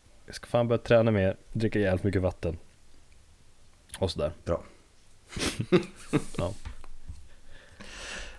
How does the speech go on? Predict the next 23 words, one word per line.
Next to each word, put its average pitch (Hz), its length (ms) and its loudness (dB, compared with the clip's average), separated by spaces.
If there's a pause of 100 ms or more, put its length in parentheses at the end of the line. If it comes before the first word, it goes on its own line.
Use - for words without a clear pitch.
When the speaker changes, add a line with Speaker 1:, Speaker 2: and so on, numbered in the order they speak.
Speaker 1:
Megadeth. 135 440 10 (260)
Jag 131 140 8
kan 156 100 12
säga 147 120 12
så 156 80 10
här, 113 80 12
visst, 131 240 4
när, 135 80 8
när 135 180 6
man, 135 140 6
när 131 60 8
man 127 100 8
kollar 131 220 8
liveklipp 120 520 6
och 98 180 8
så 98 140 8
är 92 60 10
inte 90 220 4
sången 90 320 6
så 95 100 2
bra 90 360 6
och, 85 300 2
mm, 87 280 -2